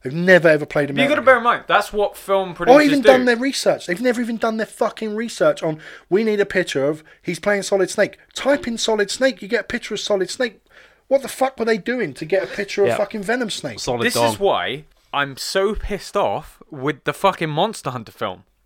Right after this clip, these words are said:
Speaker 1: Oh, it's gonna be a piece of
Speaker 4: It
Speaker 1: shit.
Speaker 2: It is gonna be a piece
Speaker 4: it
Speaker 2: of shit.
Speaker 4: looks fucking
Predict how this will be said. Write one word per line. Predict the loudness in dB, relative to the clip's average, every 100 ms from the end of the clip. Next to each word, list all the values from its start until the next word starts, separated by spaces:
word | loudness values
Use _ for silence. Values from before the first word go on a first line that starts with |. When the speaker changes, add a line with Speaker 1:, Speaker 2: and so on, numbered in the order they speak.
| 2
Speaker 1:
Oh, | 2
it's | 2
gonna | -4 -2
be | -4
a |
piece | -6 -10 -6
of | -4
Speaker 4:
It | 4
Speaker 1:
shit. | 6
Speaker 2:
It | 6 6
is | 6 6
gonna | 4
be | 6
a | 4
piece | 2
Speaker 4:
it | 0
Speaker 2:
of | 6
shit. | 4
Speaker 4:
looks | 4 -12
fucking | -14 -8 -8 -6 -8 -8